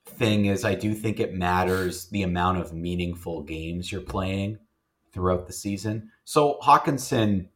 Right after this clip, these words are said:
I think, is gonna get a chance to be in pretty close games. Not that, again, like we said, the Lions have kept some games close, but then the second half just falls apart. Hawkinson's gonna be on a team that's either gonna be leading,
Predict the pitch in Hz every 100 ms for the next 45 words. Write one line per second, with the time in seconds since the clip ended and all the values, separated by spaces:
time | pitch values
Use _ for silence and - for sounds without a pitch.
0 | _ _ _ 120 117 120 107 101 - 98
1 | 92 98 92 - 98 92 - - - 90
2 | 87 85 82 78 - _ _ _ _ _
3 | - 143 127 - - 107 101 95 - -
4 | 85 87 110 - 120 113 101 104 95 87
5 | 87 87 90 85 90 107 104 90 85 -
6 | 90 - 82 78 78 - - 87 73 -
7 | - 78 73 - - 80 73 80 73 -
8 | - - 76 - - 82 - - _ _
9 | - _ _ _ _ 131 143 135 131 104
10 | - 98 90 95 92 85 - 107 92 85
11 | 82 - - - 101 98 95 95 87 -
12 | 85 82 101 107 98 90